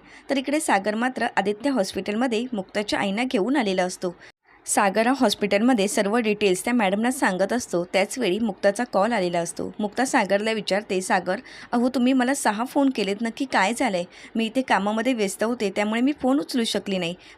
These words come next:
पण घरी सर्व ठीक आहे ना?" सागर बोलतो, "हो, सर्व ठीक आहे, तुम्ही नका घाबरू, मी तुम्हाला असाच कॉल केला होता."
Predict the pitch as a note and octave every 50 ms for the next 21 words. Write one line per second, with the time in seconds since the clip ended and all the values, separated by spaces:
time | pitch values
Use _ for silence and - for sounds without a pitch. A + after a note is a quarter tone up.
0 | - - B3 A#3 B3+ G#3+ F#3+ A#3 - C#4+ B3 A#3+ C4+ C4+ C4+ - C4+ C#4+ - E4+
1 | C4 G#3 G3 E3+ E3+ F#3 G#3 - - - - - - G3+ F#3 G3 G3+ G3+ A3 A3+
2 | A3+ - C4 G#3+ G#3 C4+ - - B3 F#3+ F3+ G3 B3 C4 - B3 G3 - F3+ F#3+
3 | A#3 - C4+ C4 D#4 D4+ A3+ F#3+ - G#3+ A#3+ C4 C4 G#3 F#3+ F#3 F#3 G3+ A3+ -
4 | A#3+ A3+ A#3+ C4+ - - A3 - - G#3 B3+ - - C#4+ A#3+ G#3+ G3 - F3+ E3+
5 | E3+ E3 E3 - E3